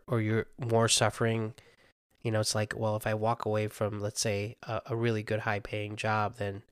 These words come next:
I'll be jobless and I won't find anything." And then, or if I move, if I move away from a toxic narcissist, I'll, you know, I don't know how, how I'm gonna deal with that loss, and it might start, spiral me into the depression, and then I'll never get out of it.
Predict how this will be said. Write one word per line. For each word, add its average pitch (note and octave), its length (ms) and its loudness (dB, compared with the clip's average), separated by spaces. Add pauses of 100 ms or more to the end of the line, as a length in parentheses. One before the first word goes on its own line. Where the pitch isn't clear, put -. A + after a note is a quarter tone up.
(500)
I'll A#2 80 0
be A2+ 100 -2
jobless G#2+ 520 2
and A#2 100 -4
I G#2+ 40 -2
won't G#2 200 -4
find G#2+ 260 0
anything." G2+ 460 -6
And G2+ 140 -6
then, G2+ 340 -6 (960)
or A#2+ 120 4
if A2 100 2
I A2 100 4
move, A2+ 320 0
if - 180 -4
I A2 100 4
move A2 200 2
away A2 320 0
from A2 260 -2
a G#2+ 120 -6
toxic - 460 -4
narcissist, G#2+ 680 -4
I'll, G#2 220 -4 (540)
you - 60 -8
know, - 120 -8
I A2+ 60 0
don't G#2 100 0
know G#2+ 120 0
how, G#2+ 100 -6
how G#2+ 200 2
I'm G#2 140 -2
gonna G#2+ 300 -2
deal A2 320 0
with G#2+ 160 -2
that G#2+ 400 2
loss, A2 480 2
and G#2+ 520 -4
it - 240 -8
might G2+ 260 -2 (200)
start, - 460 4
spiral A#2 340 6
me A2 140 0
into A2 140 -6
the G2+ 140 -2
depression, G#2+ 680 -2
and G#2+ 180 -6
then G#2 160 0
I'll G#2+ 140 0
never G#2 220 -4
get G2+ 160 -6
out G#2 180 -2
of G#2 80 -6
it. G#2 180 -4